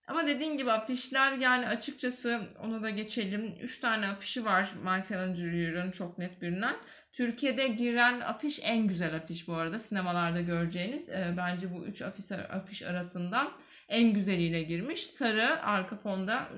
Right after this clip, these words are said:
şu son yıllarda da çok kullanılan, birazcık da Van Gogh sarısını andıran bir sarının,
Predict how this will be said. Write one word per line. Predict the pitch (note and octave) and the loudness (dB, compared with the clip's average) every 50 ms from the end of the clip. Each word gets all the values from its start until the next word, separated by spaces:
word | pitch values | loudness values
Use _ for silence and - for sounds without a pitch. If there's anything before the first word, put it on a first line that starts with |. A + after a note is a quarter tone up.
| G3+ - | -12 -12
şu | - - - | -14 -16 -10
son | - G#3+ G3 F#3+ | -6 -4 -2 -2
yıllarda | F#3 F#3 F#3 F#3 F#3+ F#3 F#3+ F#3 F3+ | -2 -2 0 2 2 2 2 2 0
da | G3+ F3 | -2 -4
çok | - - G3 - - - - - - | -4 -6 -8 -8 -10 -16 -18 -16 -10
kullanılan, | - F#3+ F3 E3+ E3+ E3+ E3+ E3 G3 A#3 B3 A#3+ G3+ | -6 -4 0 2 2 2 2 2 2 0 0 0 0
birazcık | F#3+ F#3 F3+ F3 F3 E3+ - | 2 2 2 2 0 -2 -4
da | - G3 F#3+ | -2 0 2
Van | F#3 F3+ F3+ F3+ | 2 2 2 2
Gogh | F3+ F#3+ F#3 | -2 -4 -4
sarısını | - G#3+ F#3 F3+ F3+ - - G3 | -4 -4 -4 -4 -4 -4 0 2
andıran | F#3+ F#3 F3 E3+ E3 E3+ F3 F3+ F#3+ F#3 | 2 2 2 2 2 2 2 2 0 -2
bir | F#3+ | -4
sarının, | - - G#3+ F#3 F3 F3+ F3+ F#3 G3+ C4+ | -4 -4 -2 -2 0 0 0 0 -2 -4